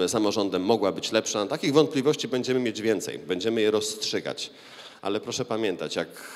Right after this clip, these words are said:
spotykam się z państwem i mówię, rozmawiam o podobnych tematach nie pierwszy raz, to bardzo szybko okazuje się, że nie jest tak źle, że nawet jeżeli instytucjonalnie nie możemy czegoś załatwić, to są takie osoby, które nie wiedzą, że coś jest niemożliwe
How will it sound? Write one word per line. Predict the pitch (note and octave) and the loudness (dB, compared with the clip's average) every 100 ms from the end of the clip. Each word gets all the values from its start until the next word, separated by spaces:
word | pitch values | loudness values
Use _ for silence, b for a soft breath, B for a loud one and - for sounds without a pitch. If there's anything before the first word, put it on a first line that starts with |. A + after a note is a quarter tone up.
| B B | B B
spotykam | - G#2+ A#2+ A2+ G2+ | -8 -6 -4 -6 -6
się | G2+ | -6
z | |
państwem | - F#2+ F#2 F2 F2 F2+ F2+ - - | -2 -2 0 -4 -2 -2 -2 -4 -8
i | B2 B2 A#2+ - | -4 -4 -6 -2
mówię, | C3+ C3+ F#2 D#2 F#2 | 2 2 0 -6 -4
rozmawiam | F#2 A#2 A2 F#2 E2+ F2 | -2 0 0 -2 -4 -4
o | F#2+ E2+ | -4 0
podobnych | B2+ B2 G#2+ G#2+ | 0 0 -2 -6
tematach | A#2+ G#2 G2 - | -4 -6 -6 -6
nie | E3 | -4
pierwszy | D3+ A#2 - A#2 | -4 -4 -4 -4
raz, | G#2 - - - | -4 -6 -12 -14
to | - | -8
bardzo | A#3 G3 | -4 -2
szybko | - - G#2 | -2 -2 -2
okazuje | - G2 F#2 F#2 F#2 | 0 -2 0 -2 -2
się, | A2 B2+ B B B B | -2 -4 B B B B
że | D3 F#3 | 0 2
nie | F#2 | 2
jest | - - | -2 -6
tak | F3+ | -8
źle, | E3 D3+ D2 - - | -4 -4 -4 -10 -8
że | G#2+ | -2
nawet | D#3 D#3 | -2 -2
jeżeli | D3+ C#3 C#3 C4+ | 0 2 2 0
instytucjonalnie | B3+ A#3 A3 G3+ F#3+ F3 C3 | 0 0 -2 0 2 2 2
nie | A#2 | 2
możemy | G#2+ A2+ G#2+ | 0 0 0
czegoś | - G2+ G2 | 0 -2 0
załatwić, | F#2+ D2 - D#3 - B B B B B | 0 -2 -4 -6 -6 B B B B B
to | - | -6
są | C3 | -4
takie | D3 C#3 C3 | -2 0 0
osoby, | - F2 D#2+ A2 C#3+ - - - - | 0 0 2 0 -2 -12 -18 -20 -20
które | - C3 B2+ C3+ D3 C#3+ - | -6 -2 0 0 -2 -4 -2
nie | A3 | 4
wiedzą, | A3+ C#3+ F#2 | 4 4 0
że | G2 | -2
coś | F#2 - | -4 -4
jest | G2+ G#2 | -2 0
niemożliwe | F#2+ E2+ E2 F#2 C#3 | 0 0 -2 -2 -2